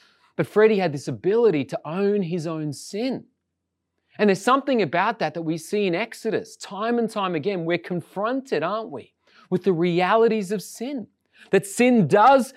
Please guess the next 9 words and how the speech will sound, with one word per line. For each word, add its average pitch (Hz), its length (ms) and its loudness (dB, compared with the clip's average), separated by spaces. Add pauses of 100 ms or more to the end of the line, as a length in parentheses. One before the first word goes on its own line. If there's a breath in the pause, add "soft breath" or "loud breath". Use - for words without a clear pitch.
(100)
separate 262 760 0
us 180 180 2
from 160 260 -6
God 107 260 -10 (340 soft breath)
and 202 140 6
that 202 100 4
there 214 160 6
is 170 140 0
judgment. 254 760 0